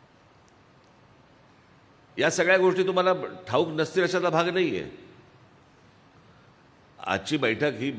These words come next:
मला अनेक, अ, दिवस चालू होते की सर्वांना, अ, एकमेकांना भेटायचं आहे आपल्याला, आणि म्हणून मी एक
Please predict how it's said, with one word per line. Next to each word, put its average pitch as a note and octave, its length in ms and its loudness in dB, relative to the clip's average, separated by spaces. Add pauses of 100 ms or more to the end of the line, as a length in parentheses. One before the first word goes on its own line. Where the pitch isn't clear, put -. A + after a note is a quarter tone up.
(140)
मला A2+ 200 -4
अनेक, B2 360 -6
अ, A2+ 180 -4 (200)
दिवस G2 480 -6
चालू A2 220 -4
होते A#2 200 -2
की A#2 140 -10
सर्वांना, G#2+ 840 -2 (420)
अ, C#2+ 280 -12 (480)
एकमेकांना F#2+ 400 -6
भेटायचं G2+ 420 -4
आहे G2+ 100 -2
आपल्याला, G#2 280 -6 (840)
आणि A#2+ 120 -8
म्हणून B2 200 -2
मी C3+ 100 -2
एक C3+ 160 -4